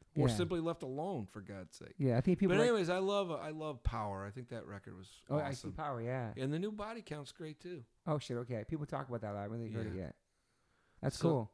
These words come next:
Speaker 1: so we got, what,
Speaker 2: He's
Speaker 1: three?
Speaker 2: down with the core, too.
Speaker 1: He definitely is.
Speaker 2: Yeah.
Speaker 1: Yeah. So we, how many?
Speaker 2: You
Speaker 1: Yeah,
Speaker 2: got
Speaker 1: I named
Speaker 2: Ice-
Speaker 1: three so far. I got two more to go.
Speaker 2: You said Third Base, which I thought was amazing. I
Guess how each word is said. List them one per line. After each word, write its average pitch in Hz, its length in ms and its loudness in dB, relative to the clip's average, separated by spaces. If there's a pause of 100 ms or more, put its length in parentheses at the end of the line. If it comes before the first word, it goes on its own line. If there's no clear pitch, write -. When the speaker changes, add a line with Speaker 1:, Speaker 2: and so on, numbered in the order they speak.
Speaker 1:
so - 160 -10
we 131 120 -2
got, 127 180 -4
what, 117 260 -4
Speaker 2:
He's - 40 -20
Speaker 1:
three? 143 180 4
Speaker 2:
down 170 160 8
with 151 100 4
the 135 60 -6
core, 143 260 -2
too. 131 260 -4 (480)
Speaker 1:
He 147 140 -4
definitely 196 480 -4
is. 90 380 -6 (160)
Speaker 2:
Yeah. 123 260 -2 (800)
Speaker 1:
Yeah. 117 220 -4 (600)
So - 200 -4
we, 127 120 0 (100)
how 107 200 -4
many? 139 220 -4
Speaker 2:
You 131 100 0
Speaker 1:
Yeah, 123 60 4
Speaker 2:
got 127 80 4
Speaker 1:
I - 40 -2
named 123 140 0
Speaker 2:
Ice- 123 80 -2
Speaker 1:
three 143 240 -4
so 117 180 -8 (100)
far. 98 120 -8
I 95 60 -8
got 98 180 -10
two 135 160 -8
more 120 200 -6
to 101 80 -8
go. 95 300 -10 (1800)
Speaker 2:
You 135 80 0
said 180 180 4
Third 143 200 2
Base, 139 220 -2
which 117 140 -8
I 120 60 -6
thought 113 180 -6
was 110 120 -8
amazing. 107 480 -8
I - 40 -12